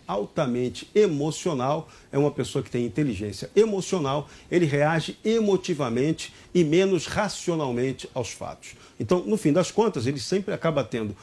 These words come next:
uma reação, falando um pouco mais do que deveria. E isso gera situação de distúrbio que acaba votando contra o próprio Bolsonaro. O discurso dele, repito, a narrativa que ele, às vezes, utiliza,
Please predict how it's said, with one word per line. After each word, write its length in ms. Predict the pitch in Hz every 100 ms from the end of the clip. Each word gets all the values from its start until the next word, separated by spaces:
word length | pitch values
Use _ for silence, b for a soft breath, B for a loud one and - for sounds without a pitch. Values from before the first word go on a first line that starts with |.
| B -
uma 280 | 262 196
reação, 580 | 104 123 175 - 135 180 - B
falando 640 | - 185 143 151 131 139 -
um 100 | 165
pouco 440 | - 254 - 233
mais 460 | 151 143 180 196 -
do 140 | 190
que 240 | - 170
deveria. 600 | 156 170 185 139 117 95 - B B
E 160 | 147
isso 220 | 190 - 208
gera 500 | 135 127 139 151 - -
situação 720 | - 196 - 175 156 - 120
de 80 | 135
distúrbio 600 | 156 165 - 233 196 135
que 100 | 165
acaba 320 | - 175 185
votando 580 | 175 185 170 185 202 220 B B B - - -
contra 560 | 254 294 277 - - 190
o 80 | 175
próprio 500 | - 139 139 135 131
Bolsonaro. 680 | 117 110 - 101 - - - b b b -
O 80 | 175
discurso 600 | 151 151 - 269 - 220
dele, 400 | 135 147 180 202 - b -
repito, 580 | 151 - 139 185 - - -
a 200 | 143 143
narrativa 680 | 175 214 196 - - 240 208
que 140 | 202
ele, 160 | 202 170 156 131
às 200 | - 147
vezes, 240 | 110 120 113
utiliza, 600 | 185 214 139 156 165